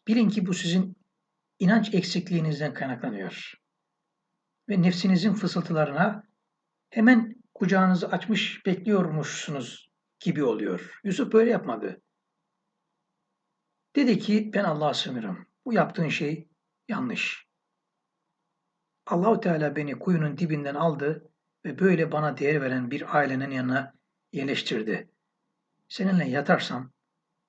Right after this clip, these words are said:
vicdanım beni mahveder. Belki beş on saniye bir zevk yaparız ama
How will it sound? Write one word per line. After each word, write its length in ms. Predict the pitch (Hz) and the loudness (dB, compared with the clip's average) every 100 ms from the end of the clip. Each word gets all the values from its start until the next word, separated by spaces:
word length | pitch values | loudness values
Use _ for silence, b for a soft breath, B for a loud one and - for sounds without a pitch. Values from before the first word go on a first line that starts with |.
| _ 175 | _ -6
vicdanım 440 | 151 147 147 131 | -2 -2 -2 -4
beni 140 | 139 | -6
mahveder. 760 | 127 135 113 95 90 - - _ _ _ _ _ 202 | -2 -2 -2 -4 -6 -8 -16 _ _ _ _ _ -2
Belki 440 | 180 - 165 - _ _ | -2 -2 -6 -6 _ _
beş 180 | 170 170 | -4 0
on 80 | 185 | 0
saniye 460 | - 165 151 135 147 | 0 -2 -2 -4 -4
bir 60 | |
zevk 280 | 143 180 170 | 0 2 2
yaparız 500 | 135 123 147 - - - | 0 -2 -4 -8 -14 -4
ama 360 | 151 139 156 | -2 -2 -8